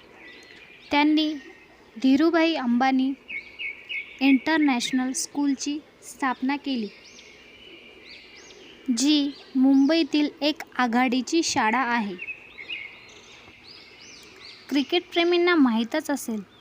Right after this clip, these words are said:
नीता अंबानी या आयपीएलमधील मुंबई इंडियन्स टीमच्या मालकीण आहेत. त्यांच्या नेतृत्वाखाली मुंबई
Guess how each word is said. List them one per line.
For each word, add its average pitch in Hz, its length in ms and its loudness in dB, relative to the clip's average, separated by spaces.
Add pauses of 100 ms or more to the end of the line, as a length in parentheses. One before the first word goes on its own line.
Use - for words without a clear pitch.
नीता 233 400 0
अंबानी 285 440 6
या 294 100 2 (200)
आयपीएलमधील 262 880 0 (840)
मुंबई 269 640 6 (240)
इंडियन्स 285 720 4
टीमच्या 269 520 0
मालकीण 254 480 0
आहेत. 214 220 -2 (400)
त्यांच्या 254 320 0
नेतृत्वाखाली 269 840 -4 (440)
मुंबई 262 540 -2